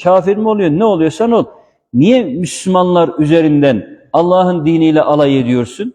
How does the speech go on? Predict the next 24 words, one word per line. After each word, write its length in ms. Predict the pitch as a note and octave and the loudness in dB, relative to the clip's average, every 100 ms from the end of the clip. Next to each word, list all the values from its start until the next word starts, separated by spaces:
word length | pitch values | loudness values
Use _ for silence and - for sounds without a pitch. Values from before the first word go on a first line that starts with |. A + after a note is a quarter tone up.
| _ - | _ -4
Değil 200 | C4 F#3+ | -2 -2
mi? 200 | F#2 _ _ _ _ _ _ _ _ - | -8 _ _ _ _ _ _ _ _ -4
Allah 220 | D3 A3+ | 0 0
korusun. 540 | A3 F#3 D3 - F#2+ - _ _ _ _ _ _ A#2+ | -2 -2 -2 -4 -14 -14 _ _ _ _ _ _ -2
Ee, 400 | A#2+ A#2+ A#2+ G#2+ - - _ _ _ _ _ _ _ _ _ _ _ _ | 2 2 0 -2 -12 -20 _ _ _ _ _ _ _ _ _ _ _ _
günahı 680 | A#2+ C#3 G#3 G#3+ A3 G#3+ C4 | -2 2 4 2 2 2 0
helal 420 | G#3+ - F#3+ A#3+ | -2 -2 0 0
sayan, 400 | G3+ - D#3+ A#2+ - - - - _ - | -2 -2 0 0 -4 -18 -20 -20 _ -14
bak 220 | - - | -14 -6
günahı 380 | F3 G#3 G#3 A3+ | -2 0 2 2
helal 280 | G3 A3+ G#3 | 2 0 0
sayan, 380 | - C3+ G#2+ E2+ - _ _ _ _ _ _ | -2 -2 -2 -6 -16 _ _ _ _ _ _
efendim 320 | F3+ A#3+ G#3+ | -2 0 2
hocam 380 | F#3+ A3+ A#3+ G#3 | 2 2 2 2
diyor, 260 | E3 C3+ - | 0 0 -2
bir 80 | A#3+ | -2
kadeh 320 | G3 G#3 A3 | 0 0 0
içki 240 | - A3+ | -4 -10
içiyorum, 400 | G#3 A#3 G3+ D#3+ | -8 -2 -2 0
ne 100 | F#3 | 0
var 180 | A#3+ A#3 | 0 -2
ki 140 | A3+ | -6
bunda 320 | F3 D#3 C3 G2+ | -4 0 -2 -2
diyor. 200 | F#2+ | -12